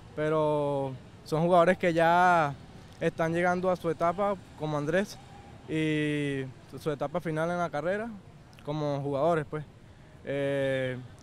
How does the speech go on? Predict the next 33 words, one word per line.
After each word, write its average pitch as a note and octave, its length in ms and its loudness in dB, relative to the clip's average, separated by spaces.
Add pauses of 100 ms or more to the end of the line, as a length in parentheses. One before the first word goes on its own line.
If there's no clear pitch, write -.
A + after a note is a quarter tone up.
(160)
y D3 100 -4
ahorita D#3 420 2
me, D#3 720 0
me D3 160 -4
centro D3+ 340 -4
mucho E3 760 -2 (680)
viendo D#3 360 2
a E3 160 6
Frenkie D#3 340 -4
de D#3+ 140 -2
Jong, E3+ 260 -2 (420)
el C#3+ 160 -2
joven D3+ 340 -2
del D3 120 -2
Barça. D#3+ 360 -4 (760)
Creo C#3+ 240 -2
que D#3 380 2 (1000)
me D3+ 240 -2
fijo F3 380 2
en F#3+ 80 4
él G3 160 4
mucho G#3 380 0
porque F3 420 -2
tiene D#3 320 -4
las E3+ 120 -2
car-, D#3 200 -2
eh, C#3 360 -4
mis D3 180 -6
cata-, C#3+ 300 -2
mis D3 220 -6
características D#3 760 -2
como D3+ 200 -6
jugador. C#3 320 -2